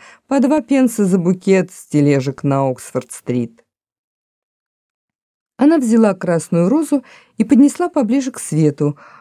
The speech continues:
отчего цветок засиял полупрозрачными лепестками в прожилках. «Какая богатая страна Англия», сказала она,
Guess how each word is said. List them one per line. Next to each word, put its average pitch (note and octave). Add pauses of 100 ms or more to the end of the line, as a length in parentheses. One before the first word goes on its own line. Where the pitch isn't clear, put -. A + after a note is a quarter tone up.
(140)
отчего F3+
цветок F#3+
засиял G3
полупрозрачными A3+
лепестками G#3
в -
прожилках. D3+ (840)
«Какая C3+
богатая E3
страна F3+
Англия», C#3 (220)
сказала C#3+
она, C#3